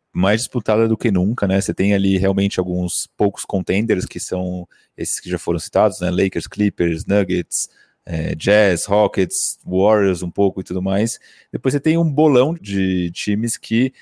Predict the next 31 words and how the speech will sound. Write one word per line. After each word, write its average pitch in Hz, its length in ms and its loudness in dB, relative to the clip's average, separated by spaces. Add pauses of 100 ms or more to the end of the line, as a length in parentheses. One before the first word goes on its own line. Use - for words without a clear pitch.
(300)
tem 139 160 0
meio 151 240 4
que 160 640 2
níveis 117 360 2
similares, 95 600 0
né? 95 160 -2
Você 85 100 -10
pega 95 300 0
Phoenix, 113 560 0
você 95 180 -6
pega 92 460 0 (360)
Portland, 131 360 2
acho 110 80 0
que - 40 -18
tá 117 60 0
um 110 60 0
pouco 104 220 0
acima, 113 440 0
você 98 260 -2
pega, 98 680 2 (300)
é, 90 240 0
New 95 160 2
Orleans, 101 800 0
todos 151 180 -4
esses - 180 -8
times, 151 520 -2 (340)
é, 95 1120 0
o 98 160 -4
próprio 110 320 -2
Spurs, 123 400 0
né? 107 200 -2